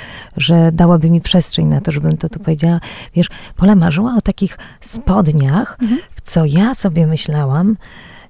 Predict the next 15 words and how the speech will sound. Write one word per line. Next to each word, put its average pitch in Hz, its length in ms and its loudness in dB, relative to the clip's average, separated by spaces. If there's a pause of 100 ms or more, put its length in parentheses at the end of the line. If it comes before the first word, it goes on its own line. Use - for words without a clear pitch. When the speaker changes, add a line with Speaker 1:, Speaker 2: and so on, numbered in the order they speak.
(120)
Speaker 1:
„Jezu, 175 560 -2
jak 190 180 0
można 359 300 0
takie - 260 -4
spodnie - 500 -2
nosić? 196 140 -2
Przecież 175 160 -6
te 170 60 0
spodnie 226 560 0
są 180 180 -2
tak - 200 -4
robione, 220 340 2
że 196 80 0
one 202 60 0
są, 185 260 -4